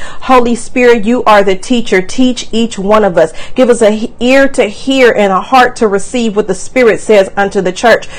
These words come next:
You are speaking even now, Holy Spirit. Speak to your people afresh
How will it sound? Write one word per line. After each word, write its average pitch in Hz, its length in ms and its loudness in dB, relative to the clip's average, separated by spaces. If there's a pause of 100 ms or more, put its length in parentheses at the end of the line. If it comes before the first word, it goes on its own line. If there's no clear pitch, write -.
(120)
You 233 200 0
are 208 180 4
speaking 262 760 -2
even 233 440 2
now, 214 320 4
Holy 208 320 2
Spirit. 208 420 0
Speak 269 380 -4
to 294 120 -2
your 226 220 4
people 240 460 0
afresh 202 640 0